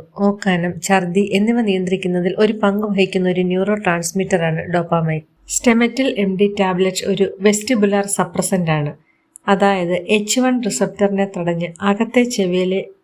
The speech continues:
വെസ്റ്റിബുലാർ ഉപകരണത്തെ സപ്രസ് ചെയ്യുകയും വെർട്ടിഗോ നിർത്തുകയും ചെയ്യുന്നു.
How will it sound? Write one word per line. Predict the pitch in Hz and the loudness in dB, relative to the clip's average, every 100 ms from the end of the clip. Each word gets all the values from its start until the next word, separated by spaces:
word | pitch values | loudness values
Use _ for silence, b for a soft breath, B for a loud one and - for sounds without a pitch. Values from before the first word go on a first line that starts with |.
| - | 2
വെസ്റ്റിബുലാർ | 202 202 233 220 226 226 | 2 4 0 2 2 0
ഉപകരണത്തെ | 180 190 190 180 180 180 | 0 0 0 -2 -2 -2
സപ്രസ് | 180 175 175 208 208 | -2 -4 0 0 0
ചെയ്യുകയും | - 156 156 180 - B B B B - | -2 0 0 -2 -4 B B B B 2
വെർട്ടിഗോ | 214 214 254 254 254 | 4 4 2 2 2
നിർത്തുകയും | 220 170 - 180 180 214 | 0 -4 -2 0 2 -2
ചെയ്യുന്നു. | 202 156 147 139 | -2 -2 -2 -4